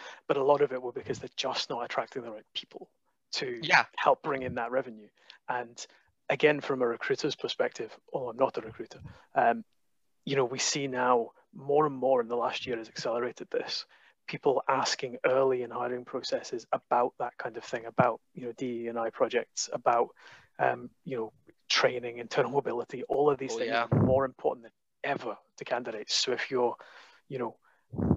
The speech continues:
Speaker 1: if you're not thinking about how inclusive is this business right from the beginning, you're not gonna get the right people wanting to work for you either.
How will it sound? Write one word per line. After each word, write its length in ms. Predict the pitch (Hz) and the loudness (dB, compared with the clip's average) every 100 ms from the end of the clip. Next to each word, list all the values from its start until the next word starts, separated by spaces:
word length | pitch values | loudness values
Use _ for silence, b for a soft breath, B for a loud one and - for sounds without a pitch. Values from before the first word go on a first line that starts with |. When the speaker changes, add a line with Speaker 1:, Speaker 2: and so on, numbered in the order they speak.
| - | 0
Speaker 1:
if 120 | - | -2
you're 100 | 131 | 0
not 280 | 131 151 - | 2 0 2
thinking 360 | 147 123 135 | 0 0 -2
about 360 | 123 120 113 - - | 2 0 0 -4 -4
how 200 | 127 123 | -2 -2
inclusive 500 | 113 - - - 113 | -4 -6 -6 -4 -6
is 120 | 110 | -8
this 160 | - - | -8 -4
business 400 | 117 - - - | -6 -6 -8 -6
right 160 | - | -6
from 140 | - 127 | -6 -10
the 60 | 110 | -6
beginning, 400 | 107 117 110 101 _ _ _ _ _ _ _ | -4 -2 -2 -6 _ _ _ _ _ _ _
you're 100 | - 113 | -8 -6
not 160 | - | -4
gonna 160 | - 120 | -4 -4
get 160 | 123 | -6
the 80 | 123 | -6
right 160 | 117 120 | -4 -4
people 260 | - - | -4 -4
wanting 280 | 120 120 - | -2 -2 -4
to 80 | 120 | -6
work 200 | 117 - | -6 -4
for 120 | - | -6
you 100 | 117 104 | -6 -8
either. 220 | - | -6